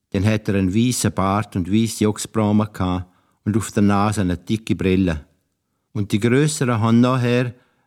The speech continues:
wenn er wieder draussen war, gemürschelt: „Hast du ihn gekannt?“ Einmal haben sie gesehen, es war Jakob Hanser Knecht gsi. Es hat so gegeben, dass der Vater nicht daheim war, wenn der Semmelklaus gekommen ist.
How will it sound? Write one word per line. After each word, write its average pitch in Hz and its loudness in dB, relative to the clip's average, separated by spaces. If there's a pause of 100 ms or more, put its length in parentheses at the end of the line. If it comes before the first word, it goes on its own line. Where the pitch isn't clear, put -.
(120)
wenn 107 2
er 107 2
wieder 107 0
draussen 117 -2
war, 113 0 (220)
gemürschelt: 107 -2 (720)
„Hast - -4
du - -8
ihn 78 -10
gekannt?“ 127 -2 (800)
Einmal 117 2
haben 117 0
sie 107 -4
gesehen, 113 0 (800)
es - -2
war 110 0
Jakob 95 -6
Hanser 101 -2
Knecht 117 -2
gsi. 90 -2 (1400)
Es 110 0
hat 107 -4
so 92 0
gegeben, 101 0
dass 85 -6
der 85 -10
Vater 110 -4
nicht 117 0
daheim 120 0
war, 117 0
wenn 110 2
der 101 -6
Semmelklaus 113 0
gekommen 92 -2
ist. - -10